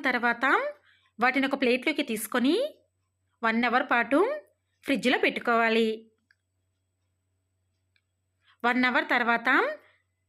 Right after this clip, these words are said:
తీసుకోవాలి. అంతేనండి, ఎంతో టేస్టీగా తయారు చేసుకుని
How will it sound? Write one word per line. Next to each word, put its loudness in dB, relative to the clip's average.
తీసుకోవాలి. 0
అంతేనండి, 2
ఎంతో 0
టేస్టీగా 2
తయారు 2
చేసుకుని 0